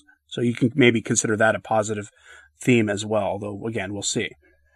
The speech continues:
So here we are. The Global Education Compact will kick off in Rome on May fourteenth, beginning the day prior on the Feast of Our Lady of Fatima with an ecumenical event, which seems like a bad idea to me, but then again, I tend to be paranoid about these things.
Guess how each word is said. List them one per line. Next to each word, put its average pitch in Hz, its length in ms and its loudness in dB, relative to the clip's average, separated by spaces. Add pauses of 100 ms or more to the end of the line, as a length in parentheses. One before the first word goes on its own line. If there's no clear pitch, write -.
(520)
So 147 180 6
here 139 140 8
we 123 120 6
are. 92 240 2
The 147 100 -4
Global 151 320 10
Education 127 640 2
Compact 113 440 0
will 117 80 -8
kick - 240 -6
off 120 220 4
in 110 80 -4
Rome 110 360 0
on 107 160 2
May 101 120 -6
fourteenth, 110 520 -4 (480)
beginning 151 340 10
the 165 80 10
day 156 160 10
prior 139 540 6 (200)
on 175 120 2
the 143 60 4
Feast 127 280 0
of 123 60 4
Our 123 120 8
Lady 113 160 4
of 113 80 2
Fatima 107 460 4 (320)
with 120 180 -6
an 117 80 0
ecumenical 135 580 6
event, 90 340 -6 (640)
which - 140 -12
seems 127 180 2
like 120 100 2
a 175 60 -6
bad 131 200 8
idea 113 340 4
to 101 80 -2
me, 107 200 0
but 101 180 -8
then 131 120 6
again, 113 320 2 (500)
I 143 100 6
tend 170 180 4
to 135 60 4
be 113 80 2
paranoid 101 440 0
about 95 280 -8
these - 180 -8
things. - 300 -12